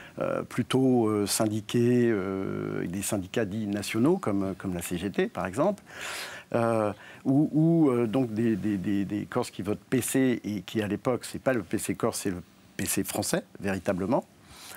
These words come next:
ou d'autres mouvements qui sont, euh, d'autres partis politiques qui sont pleinement, euh, euh, qui ne se re-, revendiquent pas corse, euh, du tout. Donc les catégories disponibles, c'est quoi ? C'est, j'en ai parlé, les commerçants, notamment en région de, de,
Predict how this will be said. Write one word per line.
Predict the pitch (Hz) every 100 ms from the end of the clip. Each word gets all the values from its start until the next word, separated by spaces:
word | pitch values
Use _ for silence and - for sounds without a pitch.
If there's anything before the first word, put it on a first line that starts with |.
| - 170
ou | 170
d'autres | 139 101 147 147 120
mouvements | 107 107 95 101 117 104 87
qui | - -
sont, | - 101 90
euh, | 87 87 95 101 104
d'autres | 123 120 113
partis | 120 - 110
politiques | 113 101 - 120
qui | 113
sont | - 92
pleinement, | 113 95 110 104 87
euh, |
euh, | 82 87 90 98 98 98 92 95 98
qui | -
ne | -
se | 117
re-, | 98 95
revendiquent | 87 135 131 123 107
pas | - 98
corse, | - 113 -
euh, | 87 82
du | -
tout. | 170 208 - - -
Donc | 127
les | 165
catégories | 147 151 151 131 127
disponibles, | 117 - 127 185
c'est | - 139
quoi ? | - 107
C'est, | - - 117 85
j'en | 110 113
ai |
parlé, | 110 123 160
les | 131
commerçants, | - 113 104 - 156 - -
notamment | 90 - 92
en | 92
région | 87 87
de, | 82 76 87 78 80
de, | 80